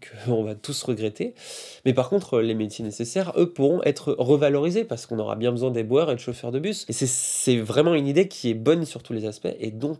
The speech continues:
on a besoin aujourd'hui. Parce que nous sommes dans une situation d'urgence. Si notre modèle ne se réforme pas, déjà, nous courons vers une urgence écologique,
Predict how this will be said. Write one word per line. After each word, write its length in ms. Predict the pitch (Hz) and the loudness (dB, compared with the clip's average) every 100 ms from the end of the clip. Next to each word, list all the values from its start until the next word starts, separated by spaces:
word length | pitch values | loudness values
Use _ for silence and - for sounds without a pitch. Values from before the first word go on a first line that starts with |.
| - | -4
on 100 | 123 | -4
a 120 | 143 | -4
besoin 420 | 120 117 123 165 - _ - | -6 -4 -2 -2 -4 _ 6
aujourd'hui. 480 | 196 185 185 202 190 _ | 6 6 0 -2 -8 _
Parce 260 | 175 - - | 0 0 0
que 80 | 233 | 2
nous 180 | 196 | 2
sommes 380 | 135 - 214 214 | 0 2 4 4
dans 160 | 147 131 | 0 0
une 220 | 139 147 | -2 -4
situation 720 | - 127 - 160 147 - 180 | -6 -10 0 0 0 0 -2
d'urgence. 640 | 147 139 156 165 214 185 - - - | 0 2 2 2 0 0 -8 -16 -10
Si 180 | - 139 | -4 2
notre 320 | 151 170 143 | 2 2 0
modèle 380 | 131 139 165 139 | 2 4 4 2
ne 80 | 110 | -2
se 160 | - | -4
réforme 400 | 120 117 - 113 | -6 -6 -8 -2
pas, 180 | - 175 | 0 2
déjà, 380 | 113 107 143 113 | 2 4 4 4
nous 180 | 107 104 - | -2 -8 -4
courons 360 | 156 143 165 | 0 2 2
vers 180 | 117 110 | 0 -4
une 100 | 101 | -8
urgence 420 | 107 113 123 127 | -8 -6 -6 -6
écologique, 580 | 107 117 127 190 285 - | -10 -4 0 2 0 -2